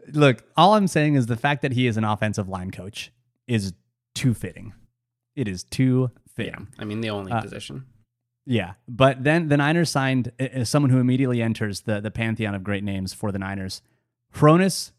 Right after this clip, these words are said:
Speaker 1: Grasu is how I'm choosing to pronounce it. But this man's name is spelled H R O N I S S. Last name, G R A S U. Hronis Grasu. He started thirteen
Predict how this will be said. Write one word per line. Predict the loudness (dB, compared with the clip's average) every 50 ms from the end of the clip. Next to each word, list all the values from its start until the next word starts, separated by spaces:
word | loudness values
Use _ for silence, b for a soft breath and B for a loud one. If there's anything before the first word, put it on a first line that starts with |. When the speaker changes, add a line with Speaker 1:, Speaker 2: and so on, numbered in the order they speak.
| _ _ _ _ _ _ -2
Speaker 1:
Grasu | 2 2 4 2 2 0 -6 -8 -10 -14 -20 _ _ _ _ _ -14
is | -10 -4
how | -2 0 0 2
I'm | 2 0 0
choosing | 0 2 2 4 4 2 0 -2
to | -4 -6
pronounce | -8 -8 -10 -10 -12 -14 -14 -16
it. | -18 -18 _ _ _ _ _ _ _ _ -8
But | -4 0
this | 0 0 0 0
man's | 0 0 0 0 0
name | 0 0 0 0
is | -2 -4
spelled | -6 -6 -4 -4 -4 -4 -6 -10 _ _ _ _ _ -6
H | -2 0 0 0 -2 -6 _
R | -2 0 0 0 -2 -4 _
O | -2 0 0 0 -2 -4 -8 -12 _ _ _ -6
N | -4 -4 -2 -4 -4 -6
I | -4 -4 -4 -4 -6 _ -10
S | -10 -8 -8 -10 -10 -10
S. | -12 -10 -10 -10 -12 -12 -12 -14 _ _ _ _ _ _ _ _ _ _ _ _ _ _ _ _
Last | -4 -2 0 0 0 -2 -2
name, | -2 -2 -2 -2 -4 -6 -10 _ _ _ _ -14
G | -6 -2 0 0 0 2
R | 2 0 0 0
A | -2 -4 -2 -2
S | -4 -4 -6 -6
U. | -6 -8 -8 -10 _ _ _ _ _ _ -2
Hronis | 2 2 4 4 2 2 -2 -4 -8 -12 _ _ _ _ _ _ _ _ _ _
Grasu. | -6 -4 -4 -4 -6 -8 -12 -14 -20 -20 _ _ _ _ _ _ _ _ _ _ _ _ _ _ _ _ _ _ _
He | -2 -2 0
started | 0 2 0 0 0 0 0
thirteen | 2 2 2 2 0 -2 0 0 0 0 -2